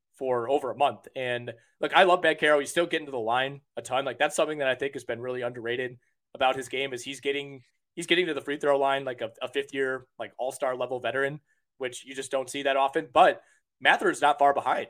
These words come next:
in that regard. I mean, six free throw attempts per game for a rookie guard who's spent most of the year coming off the bench is pretty ridiculous. So, yeah, I, I mean, I, I think Banchero's gonna win it. Obviously, there's no value in betting on him right now, but,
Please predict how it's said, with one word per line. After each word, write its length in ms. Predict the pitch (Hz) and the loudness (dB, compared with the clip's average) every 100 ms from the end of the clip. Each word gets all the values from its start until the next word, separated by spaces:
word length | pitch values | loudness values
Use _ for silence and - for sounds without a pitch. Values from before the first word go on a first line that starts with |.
| _ - | _ -12
in 80 | 123 | -4
that 160 | 117 101 | -4 -4
regard. 280 | 113 104 | -8 -8
I 40 | 104 | -10
mean, 140 | 104 | -14
six 260 | - - - | -8 -6 -4
free 200 | 170 156 | -4 -2
throw 160 | 143 | 0
attempts 260 | 127 135 127 | 2 0 -2
per 160 | - 117 | -6 -8
game 460 | 117 143 117 107 _ _ _ _ | -4 -2 -4 -8 _ _ _ _
for 160 | 139 135 | 0 2
a 40 | |
rookie 300 | 117 139 131 | 2 -4 -6
guard 420 | 120 139 123 113 120 | 0 2 2 -4 -14
who's 220 | 139 117 _ | -14 -16 _
spent 260 | - 143 127 | -4 -2 0
most 220 | 139 147 | -4 -6
of 40 | |
the 60 | 131 | -6
year 160 | 135 | -4
coming 240 | 123 131 127 | -4 -6 -4
off 160 | 117 | -4
the 80 | 120 | -4
bench 400 | 113 131 113 - _ _ _ _ | -4 -4 -4 -12 _ _ _ _
is 120 | 127 131 | -10 -2
pretty 200 | 165 147 | 0 0
ridiculous. 540 | 107 123 123 90 - | -2 -6 -6 -12 -8
So, 300 | 143 131 120 | -2 0 -2
yeah, 140 | 139 143 | 0 0
I, 120 | 143 131 | 2 -2
I 40 | |
mean, 140 | 170 | 0
I, 100 | 151 - | -2 -2
I 60 | 151 | -4
think 180 | 165 190 | -2 0
Banchero's 400 | 170 160 147 139 | 0 2 2 2
gonna 140 | 143 | -2
win 160 | 127 135 | -2 -4
it. 100 | 127 | -2
Obviously, 360 | 123 139 139 147 | -4 -4 -4 -8
there's 220 | 127 123 | -8 -8
no 120 | 127 | -8
value 560 | 123 120 127 127 120 120 _ _ _ _ | -2 -2 -2 -4 -6 -6 _ _ _ _
in 100 | 127 | -4
betting 240 | 127 131 127 | 0 0 -2
on 100 | 117 | -4
him 320 | 123 139 156 _ _ _ - | -4 -4 -8 _ _ _ 2
right 180 | 139 | 2
now, 300 | 135 139 156 156 | 2 2 0 2
but, 300 | 127 117 | 0 0